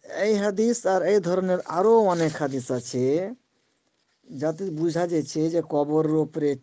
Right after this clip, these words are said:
হাঁটা, কবরের ওপরে বসা, এগুলো নিষেধ। আর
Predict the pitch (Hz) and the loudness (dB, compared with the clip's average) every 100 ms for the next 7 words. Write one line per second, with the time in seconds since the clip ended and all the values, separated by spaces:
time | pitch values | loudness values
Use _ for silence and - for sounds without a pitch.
0 | - 131 131 135 135 143 143 143 - _ | -10 -8 -4 -2 0 0 2 -2 -6 _
1 | - 143 151 156 151 147 - 147 127 123 | -4 0 0 2 2 -2 -2 -2 -2 -2
2 | 131 131 151 143 143 143 - _ _ _ | -2 -2 -2 0 0 -2 -8 _ _ _
3 | _ _ - 185 196 214 175 160 - 160 | _ _ -4 0 2 2 2 -2 0 2
4 | 131 110 - _ _ _ _ _ _ _ | 2 0 -10 _ _ _ _ _ _ _
5 | - 160 165 196 | -8 -4 0 0